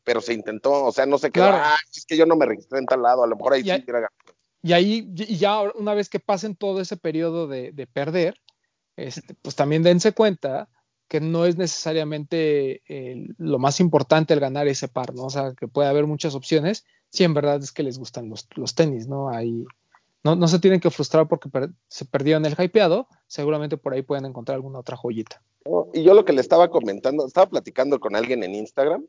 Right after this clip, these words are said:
Speaker 1: y dice, "Ay, es que no pude conseguir el par", y le digo, "¿Pero qué te preocupa? O sea, ahorita te, te preocupa el día de hoy que no pudiste conseguir este par que salió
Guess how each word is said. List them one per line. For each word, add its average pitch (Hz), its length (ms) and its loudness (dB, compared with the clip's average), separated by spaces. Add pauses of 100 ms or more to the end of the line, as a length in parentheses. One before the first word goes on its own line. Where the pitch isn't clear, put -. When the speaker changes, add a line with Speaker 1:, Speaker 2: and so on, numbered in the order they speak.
(880)
Speaker 1:
y 120 520 -4
dice, 131 300 0
"Ay, 165 240 6
es 165 100 2
que 175 100 6
no 165 140 6
pude 170 200 6
conseguir 135 360 -2
el 131 100 4
par", 143 200 4
y 143 60 0
le 143 120 0
digo, 165 180 0
"¿Pero 165 180 2
qué 208 100 -2
te 226 120 -4
preocupa? 160 440 2
O 123 60 6
sea, 143 140 2
ahorita 165 300 0
te, - 120 -6
te - 220 0
preocupa 143 380 0
el 165 80 4
día 170 140 6
de 156 100 8
hoy 151 220 2
que 147 120 -6
no 139 120 -2
pudiste 147 320 -4
conseguir 110 380 -4
este - 180 0
par 127 200 2
que - 100 -8
salió 104 320 0